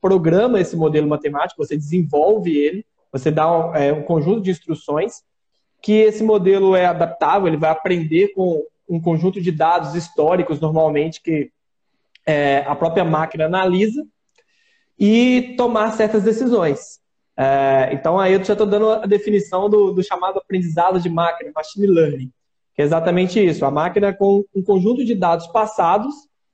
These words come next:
é, e um modelo matemático que ela adapta, ela cons-, a,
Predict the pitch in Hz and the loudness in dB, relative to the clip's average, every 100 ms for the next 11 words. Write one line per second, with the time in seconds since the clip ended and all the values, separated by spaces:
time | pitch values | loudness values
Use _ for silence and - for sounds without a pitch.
0 | _ _ _ _ 151 156 156 151 147 151 | _ _ _ _ 0 0 2 0 0 -2
1 | - 196 214 214 185 170 185 180 175 175 | 0 2 4 2 2 2 2 2 0 0
2 | 165 165 160 160 175 170 165 147 - _ | 0 -2 -4 -6 -2 2 2 0 -4 _
3 | _ _ - 156 160 160 - 170 147 143 | _ _ -6 -2 0 -2 0 0 2 4
4 | 151 143 131 _ 170 165 _ - 135 127 | 4 2 -2 _ -8 -8 _ -4 -2 0
5 | 123 - | -4 -8